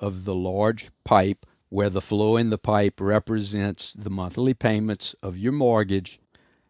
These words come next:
not only can each water line affect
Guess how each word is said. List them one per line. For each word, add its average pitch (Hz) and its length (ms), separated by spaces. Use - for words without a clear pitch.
not 107 260
only 120 420
can 98 640
each 127 320
water 147 340
line 90 680
affect 110 560